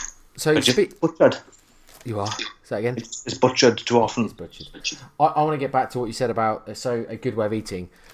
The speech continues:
Speaker 1: So, um, unlying all that, we're gonna move <laughs> on to good product, bad product.
Speaker 2: <laughs>
Speaker 1: Bah, bah, bah. Um, I actually had no, no
Speaker 2: No
Speaker 1: bad
Speaker 2: fruit, veg.
Speaker 1: Yeah. We had no bad products this week, so I've actually just got two really good products.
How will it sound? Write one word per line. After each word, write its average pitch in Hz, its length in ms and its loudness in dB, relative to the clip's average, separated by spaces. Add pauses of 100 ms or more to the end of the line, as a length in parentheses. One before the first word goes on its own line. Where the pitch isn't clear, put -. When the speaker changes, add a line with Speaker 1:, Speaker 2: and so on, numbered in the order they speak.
Speaker 1:
So, 120 340 4
um, 120 260 2 (280)
unlying 143 400 2
all 101 120 -4
that, - 580 -6
we're 127 120 0
gonna 123 200 -2
move 139 140 2
<laughs> - 100 -2
on 151 100 0
to 139 180 0
good 143 260 -4
product, - 340 -4
bad 123 200 0
product. 92 440 -10
Speaker 2:
<laughs> - 40 -14 (640)
Speaker 1:
Bah, 123 120 2
bah, 98 240 -4
bah. 127 280 -2 (260)
Um, 120 300 0 (480)
I 151 80 0
actually 143 180 -4
had 131 160 -2
no, 131 340 -2 (460)
no 127 140 2
Speaker 2:
No 110 100 8
Speaker 1:
bad 131 300 4
Speaker 2:
fruit, 110 120 -10 (640)
veg. 131 120 -4
Speaker 1:
Yeah. - 100 -6 (420)
We 147 60 2
had 156 120 2
no 143 220 2
bad 143 300 2
products 143 260 -2
this - 180 -8
week, 101 220 -8
so 123 160 0
I've 123 80 0
actually 127 240 0
just 139 180 -2
got 147 180 -2
two 143 180 2
really 143 180 2
good 156 140 -2
products. - 480 0